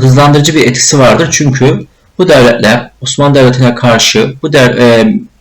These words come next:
azınlıkları kışkırtarak isyan etmelerine sebep olmuş. Bu da azınlık isyanlarının çıkmasında, e, etkili olmuştur. Merkezi otoritenin bozulmasında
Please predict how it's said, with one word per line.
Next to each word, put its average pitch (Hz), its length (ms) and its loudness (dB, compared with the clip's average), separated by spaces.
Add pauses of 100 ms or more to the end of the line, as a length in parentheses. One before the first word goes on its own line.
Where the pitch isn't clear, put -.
azınlıkları 123 500 0
kışkırtarak 135 580 -2
isyan 139 280 0
etmelerine 113 460 0
sebep 131 300 2
olmuş. 151 400 -2 (360)
Bu 151 100 -4
da 131 120 0 (180)
azınlık 135 320 0
isyanlarının 113 320 0
çıkmasında, 120 800 -2 (360)
e, 120 100 0
etkili 120 480 0
olmuştur. 104 420 -2 (520)
Merkezi 143 420 2
otoritenin 180 560 0
bozulmasında 135 840 2